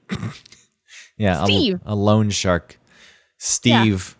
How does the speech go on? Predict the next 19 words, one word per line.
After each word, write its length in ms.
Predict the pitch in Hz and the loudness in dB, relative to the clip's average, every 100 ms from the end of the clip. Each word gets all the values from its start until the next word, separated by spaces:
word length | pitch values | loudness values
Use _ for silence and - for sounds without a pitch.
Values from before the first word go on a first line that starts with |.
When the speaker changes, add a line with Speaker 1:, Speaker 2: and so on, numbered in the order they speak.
| - | -8
Speaker 2:
Yeah. 60 | |
Speaker 1:
who's 100 | 101 | -6
part 160 | - 110 | 0 2
of 60 | 95 | 2
the 80 | |
mafia, 680 | 90 92 101 - 95 85 87 - | 2 2 2 0 -2 -2 -4 -8
he'll 140 | 92 | -10
bust 420 | 92 92 95 - | -6 -2 -2 -4
your 80 | 101 | -10
fucking 320 | - 101 95 | -6 -6 -4
kneecaps 600 | 90 98 92 87 82 - | -2 -2 -2 -4 -4 -6
in. 220 | 90 82 87 _ - | -6 -6 -8 _ -6
Speaker 2:
<laughs> 80 | - _ _ _ _ _ _ - - _ _ _ _ _ _ _ _ _ _ 127 107 | -6 _ _ _ _ _ _ -18 -18 _ _ _ _ _ _ _ _ _ _ -20 -8
Speaker 1:
Here 200 | 98 98 | -4 -2
you 80 | 92 | 0
go. 360 | 101 104 90 85 _ | 2 2 0 -6 _
"Hey, 160 | 101 113 | -6 -6
Steve, 640 | - - 127 147 131 - | -4 -2 2 2 0 -6
I, 140 | 120 | -2